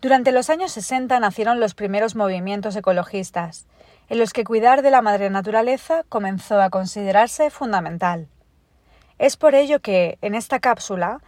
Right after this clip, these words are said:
se une el objetivo de cuidar el medio ambiente con elementos gráficos de inspiración sesentera,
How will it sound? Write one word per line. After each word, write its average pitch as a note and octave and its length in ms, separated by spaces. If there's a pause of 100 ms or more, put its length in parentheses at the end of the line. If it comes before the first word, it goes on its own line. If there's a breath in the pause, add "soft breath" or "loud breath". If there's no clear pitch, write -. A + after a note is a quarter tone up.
(200 soft breath)
se - 240
une E4+ 260
el D#4+ 100
objetivo A#3+ 520
de A#3+ 120
cuidar G#3 320
el A3 100
medio G3 220
ambiente A#3+ 580
con G#3+ 160
elementos G#3+ 500
gráficos B3 540
de A3+ 100
inspiración F#3 600
sesentera, F3+ 720